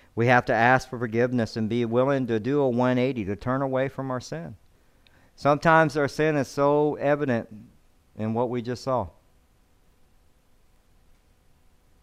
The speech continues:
Right? Very evident. And sometimes our sin is happening and nobody knows. You're keeping it in and nobody knows about it, right?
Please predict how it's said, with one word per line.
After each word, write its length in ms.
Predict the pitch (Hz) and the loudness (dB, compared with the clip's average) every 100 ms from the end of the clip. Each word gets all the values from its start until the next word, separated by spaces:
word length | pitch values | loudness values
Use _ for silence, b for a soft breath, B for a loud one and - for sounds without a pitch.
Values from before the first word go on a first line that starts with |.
| _ | _
Right? 320 | 95 104 127 - _ _ _ _ _ _ _ | -6 -4 -4 -6 _ _ _ _ _ _ _
Very 280 | 117 143 143 | 2 4 6
evident. 360 | 147 123 95 - - _ _ _ _ _ _ | 4 2 -4 -10 -20 _ _ _ _ _ _
And 140 | 104 98 | -10 -2
sometimes 540 | 156 160 139 127 117 | 0 2 2 2 2
our 100 | 117 | -2
sin 300 | - 127 123 | -2 -4 -4
is 100 | 107 | -2
happening 460 | 117 113 123 117 107 | 0 0 -2 -6 -4
and 120 | 101 | -4
nobody 360 | 107 117 113 | -4 -4 -4
knows. 320 | 113 98 85 - _ _ _ _ _ _ _ _ _ _ _ _ _ _ _ - | -6 -8 -10 -18 _ _ _ _ _ _ _ _ _ _ _ _ _ _ _ -14
You're 120 | 101 | -10
keeping 340 | - 113 107 | -6 -6 -6
it 200 | 101 104 - | -6 -8 -8
in 260 | 113 90 80 _ _ _ | -8 -8 -10 _ _ _
and 140 | 92 92 | -10 -8
nobody 300 | 95 98 98 | -6 -6 -6
knows 240 | 95 87 | -8 -10
about 240 | 85 80 80 | -12 -14 -14
it, 520 | _ _ _ _ 90 | _ _ _ _ -12
right? 160 | 95 | -12